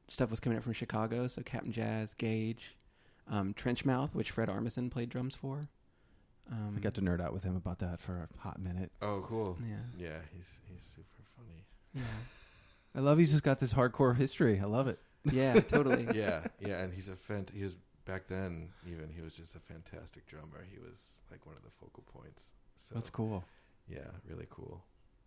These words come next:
Speaker 3: Um, but all those bands, it wasn't like they were coming through when they were on tour because they were in, from Chicago, and Madison was only a few hours away. They would play,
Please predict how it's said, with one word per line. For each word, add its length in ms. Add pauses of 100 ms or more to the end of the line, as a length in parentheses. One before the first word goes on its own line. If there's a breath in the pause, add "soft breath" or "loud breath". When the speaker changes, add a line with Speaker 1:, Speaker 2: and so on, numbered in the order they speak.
Speaker 3:
Um, 160
but 120
all 160
those 140
bands, 280
it 100
wasn't 280
like 120
they 100
were 100
coming 280
through 180
when 100
they 80
were 180
on 160
tour 260
because 240
they 120
were 80
in, 160
from 140
Chicago, 600
and 80
Madison 360
was 120
only 140
a 20
few 180
hours 200
away. 380 (420 soft breath)
They 100
would 140
play, 380